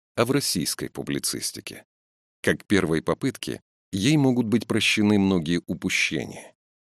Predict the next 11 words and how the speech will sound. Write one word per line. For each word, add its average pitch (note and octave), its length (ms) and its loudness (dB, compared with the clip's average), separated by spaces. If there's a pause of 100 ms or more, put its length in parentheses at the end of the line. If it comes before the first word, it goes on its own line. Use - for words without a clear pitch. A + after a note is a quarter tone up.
(100)
Следует, E2 580 0
однако, F2 400 2
на F2 80 2
них F2+ 240 0
указать. F#2+ 640 -2 (640)
А G2+ 140 2
прежде A2 400 0
того, A1 420 -8 (280)
обозначить G#2 600 2
позицию F#2 680 0
автора. - 560 -6